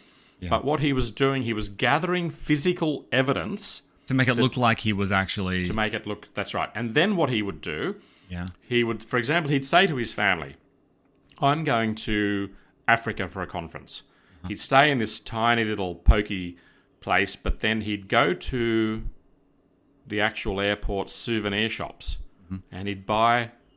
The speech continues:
Speaker 2: the types of souvenirs you can probably only buy at airports. And then when he'd come home, he'd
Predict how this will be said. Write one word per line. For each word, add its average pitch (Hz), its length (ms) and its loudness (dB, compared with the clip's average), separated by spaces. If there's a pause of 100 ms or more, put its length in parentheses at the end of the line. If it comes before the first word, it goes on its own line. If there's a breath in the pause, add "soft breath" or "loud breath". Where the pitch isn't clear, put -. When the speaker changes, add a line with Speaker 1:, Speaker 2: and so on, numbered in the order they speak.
(240)
Speaker 2:
the 101 60 -12
types - 420 0
of 117 100 -6
souvenirs 101 600 -2
you 95 40 -10
can 90 220 -8 (100)
probably 139 380 -4
only 101 220 -2
buy 87 220 2
at 85 40 -4
airports. 151 500 2 (1040 soft breath)
And 110 200 -2
then 120 380 -2 (1000)
when 147 200 -4
he'd 151 200 -4
come 117 300 -4
home, 127 680 -6 (580)
he'd 117 260 -8